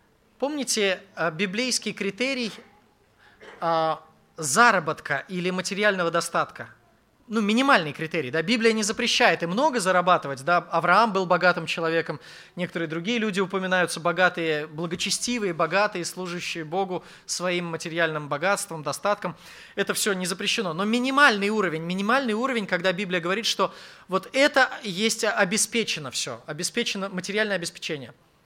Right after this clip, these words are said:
«Имея пропитание и одежду, будем довольны этим». То есть, если муж способен обеспечить пропитание, то есть, что есть просто еда, это значит, не умираем с голоду. И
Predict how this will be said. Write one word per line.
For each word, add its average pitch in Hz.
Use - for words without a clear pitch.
«Имея 220
пропитание 180
и 175
одежду, 220
будем 190
довольны 175
этим». 123
То 226
есть, 233
если 247
муж 254
способен 214
обеспечить 208
пропитание, 220
то 202
есть, 190
что -
есть 226
просто 233
еда, 202
это -
значит, 202
не 214
умираем 208
с 151
голоду. 131
И 240